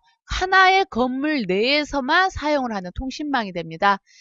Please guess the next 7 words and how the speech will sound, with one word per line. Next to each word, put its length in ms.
그러니까 200
하나의 560
건물, 400
동일한 760
구역 540
내에서만 600
사용하는 840